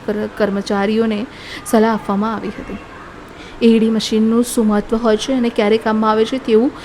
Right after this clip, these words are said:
પ્રેક્ટિકલ ડેમો દ્વારા પણ સમજાવવામાં આવ્યું હતું. મહિલા પ્રસૂતિમાં એકસો આઠ એમ્બ્યુલન્સનું તો ઘણું મહત્વ છે, તે માતા અને બાળક માટે કેટલી સંભાળ લે છે, તે પણ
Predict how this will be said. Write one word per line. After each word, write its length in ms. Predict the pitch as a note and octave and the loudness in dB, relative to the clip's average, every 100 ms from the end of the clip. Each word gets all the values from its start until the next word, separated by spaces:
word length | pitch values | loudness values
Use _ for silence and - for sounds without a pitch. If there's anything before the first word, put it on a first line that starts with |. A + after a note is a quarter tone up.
| - - | -12 4
પ્રેક્ટિકલ 520 | B3+ A#3+ E4 - D#4 | 6 6 2 4 4
ડેમો 220 | C4 A3 | 4 2
દ્વારા 280 | A3+ A3+ A3+ | 2 2 2
પણ 180 | A3+ B3 | 2 -2
સમજાવવામાં 640 | A#3+ G3+ G3 G3 G#3 G#3+ | 0 0 0 0 0 -2
આવ્યું 280 | G3+ G3 - | -2 -6 -8
હતું. 180 | - - - - - - - - - - | -10 -12 -14 -16 -18 -18 -18 -18 -14 0
મહિલા 260 | A3 G#3 G#3 | 2 4 2
પ્રસૂતિમાં 640 | G#3+ - A3 A3 G#3+ A3+ | 0 -2 -2 0 2 0
એકસો 260 | A#3+ - A3+ | -2 -2 -2
આઠ 280 | G#3+ G#3 A3 | 0 0 2
એમ્બ્યુલન્સનું 540 | G#3 G#3 G#3 - A3 | 2 2 0 -2 0
તો 100 | A#3 | 0
ઘણું 260 | A#3 G#3+ G#3+ | 2 2 4
મહત્વ 360 | G#3+ G#3 G#3+ | 2 0 0
છે, 240 | G#3 C4 A3+ - - - | 0 0 -2 -4 -6 2
તે 60 | |
માતા 420 | A3 G#3+ A3 C#4 | 4 6 4 4
અને 140 | C#4+ C4+ | 2 4
બાળક 380 | A#3+ G3+ A3+ A#3 | 2 2 0 -2
માટે 200 | A3 A#3 | 0 0
કેટલી 260 | A3 A3 | 0 -2
સંભાળ 340 | G#3+ G#3+ G3+ G#3+ | 0 0 0 2
લે 120 | A3 | 0
છે, 120 | A#3 | -2
તે 160 | A#3+ G#3 | -2 -2
પણ 240 | - A#3 | 0 -2